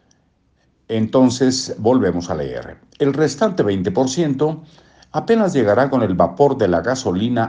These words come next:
al año sin tener que percibir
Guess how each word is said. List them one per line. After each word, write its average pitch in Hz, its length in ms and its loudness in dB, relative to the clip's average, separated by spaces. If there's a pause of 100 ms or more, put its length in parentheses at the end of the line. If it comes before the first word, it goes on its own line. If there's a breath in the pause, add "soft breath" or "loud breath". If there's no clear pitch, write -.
al 92 240 -2
año 127 500 0 (460 loud breath)
sin - 600 0
tener 135 440 0
que 135 140 -4
percibir 104 1300 -4